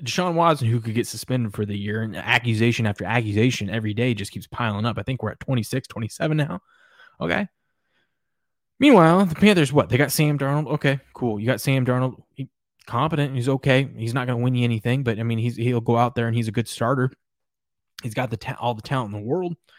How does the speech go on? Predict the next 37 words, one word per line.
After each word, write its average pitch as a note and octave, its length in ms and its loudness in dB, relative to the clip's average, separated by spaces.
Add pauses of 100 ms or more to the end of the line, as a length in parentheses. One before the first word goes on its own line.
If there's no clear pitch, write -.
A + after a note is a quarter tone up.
(600)
Uh, B2 380 2
so, - 200 0
you C3+ 140 0
know, C#3+ 60 0
you B2+ 100 -2
got B2+ 200 -2
that. C3+ 200 -4
And C#3+ 120 2
then D3 100 4
you D#3 100 2
just D#3+ 220 0
drafted D3+ 320 0
a B2+ 80 -2
rookie, A#2+ 480 -2 (460)
right? C3+ 220 0
You C3 140 -2
just D3+ 220 4
drafted D#3 300 0
a D3 60 4
rookie, C3 440 0 (420)
Matt C3 320 0
Carroll. A#2+ 440 -2 (180)
And A#2+ 220 -6
that D3+ 400 0
is B2+ 160 -2
what C3 160 0
you C#3 160 -6
could G#2+ 180 -4 (100)
pin D#3+ 300 -2
yourself A#2 460 -6
to, A2+ 160 -2
is G#2 100 -4
Matt C3+ 320 -2
Carroll C3 380 0
is A2+ 200 -4
the G#2 140 -8 (200)
future. E3+ 480 -6